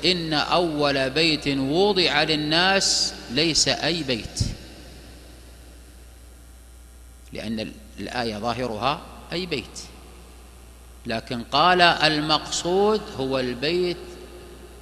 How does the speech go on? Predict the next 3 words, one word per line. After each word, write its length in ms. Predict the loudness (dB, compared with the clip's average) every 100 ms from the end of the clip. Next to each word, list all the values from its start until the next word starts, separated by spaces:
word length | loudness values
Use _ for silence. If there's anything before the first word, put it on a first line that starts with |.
| -20 -12 -8
الذي 960 | -8 -6 -4 -2 -2 -2 -4 -8 -10 -16 -18 -20 -20 -18 -12
يعد 500 | -12 -8 -10 -8 -8
للعبادة'". 680 | -8 -8 -10 -10 -12 -12